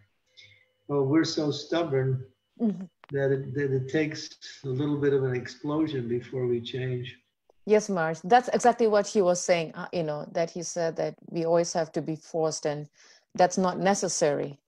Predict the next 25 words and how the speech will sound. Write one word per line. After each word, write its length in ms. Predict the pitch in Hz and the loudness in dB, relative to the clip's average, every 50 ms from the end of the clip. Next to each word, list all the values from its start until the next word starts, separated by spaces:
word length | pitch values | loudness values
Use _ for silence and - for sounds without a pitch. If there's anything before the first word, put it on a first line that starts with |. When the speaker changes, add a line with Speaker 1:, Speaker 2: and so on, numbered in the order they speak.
| - - | -8 0
Speaker 2:
That's 240 | - 170 160 - | 0 0 0 0
what 160 | - 160 156 - | -4 -4 -4 -2
he 100 | - 156 | -2 -4
was 160 | 151 147 - | -4 -2 -4
actually 260 | 151 151 - 156 151 | -4 -4 -6 -8 -8
trying 320 | - 165 147 147 143 143 143 | -6 -8 -6 -6 -6 -8 -8
to 80 | 147 | -8
say. 320 | 147 - - 151 143 139 143 147 | -8 -6 -4 -4 -4 -4 -6 -4
Why 240 | 156 160 165 170 170 | 2 4 4 4 4
wait 180 | 156 165 170 | 4 2 0
for 200 | - - - 165 | 0 -2 -4 -2
the 100 | 143 151 | -2 -2
explosion? 680 | 147 - - - - 151 147 151 - - - 135 139 143 _ _ _ _ _ _ _ _ _ _ _ _ _ - | -2 -4 -4 -2 0 0 0 0 -2 -4 -6 -8 -10 -12 _ _ _ _ _ _ _ _ _ _ _ _ _ -10
Speaker 1:
Yeah. 300 | 147 143 143 143 139 123 113 98 - - _ _ _ _ _ _ _ - | -6 -4 -2 -2 -2 -2 -4 -8 -16 -20 _ _ _ _ _ _ _ -20
Speaker 2:
Yeah. 180 | - - - - _ _ _ _ _ _ _ _ _ _ _ _ _ _ _ _ _ _ _ _ - - | -20 -20 -20 -20 _ _ _ _ _ _ _ _ _ _ _ _ _ _ _ _ _ _ _ _ -8 -2
Speaker 1:
It'll 220 | - 202 208 - | 2 2 2 2
come 340 | - - 160 - 135 143 143 | 4 2 2 2 2 0 -2
if 140 | 135 131 - | -2 -4 -4
you 80 | 135 123 | -8 -10
keep 260 | - - 151 131 - | -8 -8 -8 -8 -6
going 380 | 139 143 147 151 147 135 127 | -6 -4 -4 -4 -4 -4 -4
the 80 | 120 120 | -6 -6
way 220 | 117 127 147 139 | -4 -2 0 0
you're 320 | 127 135 127 123 123 123 120 | 2 2 2 0 0 0 -2
going. 560 | 190 - 117 127 131 - 156 123 - 139 | -4 -4 -6 -6 -4 -4 -4 -4 -4 -8